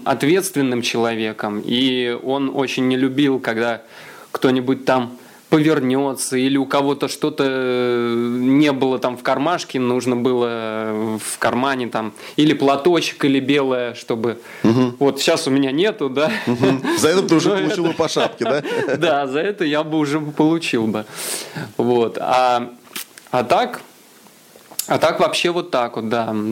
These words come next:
Speaker 1: И, э, мы выступали, и такая вот история приключилась, что один из всех, из, э, пятерых ребят,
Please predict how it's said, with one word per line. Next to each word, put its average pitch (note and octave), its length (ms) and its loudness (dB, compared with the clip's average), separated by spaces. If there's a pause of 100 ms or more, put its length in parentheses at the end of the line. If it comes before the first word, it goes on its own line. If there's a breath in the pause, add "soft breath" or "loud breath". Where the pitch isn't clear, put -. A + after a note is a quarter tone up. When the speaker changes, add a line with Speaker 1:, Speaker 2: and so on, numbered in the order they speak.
(140)
Speaker 1:
И, C#3 520 0
э, B2+ 400 -2
мы C3 360 0
выступали, F#3 680 0 (880 loud breath)
и E3 500 2 (180)
такая C#3 360 2
вот B2+ 180 -2
история F3 420 2
приключилась, A#2 840 -4 (360 loud breath)
что B2+ 600 0 (960 loud breath)
один D#3 560 2 (240)
из C3+ 400 0 (680)
всех, B3 600 -2 (460)
из, A#2+ 340 -2
э, A2 300 -2 (220)
пятерых C3 580 0
ребят, G#3+ 440 0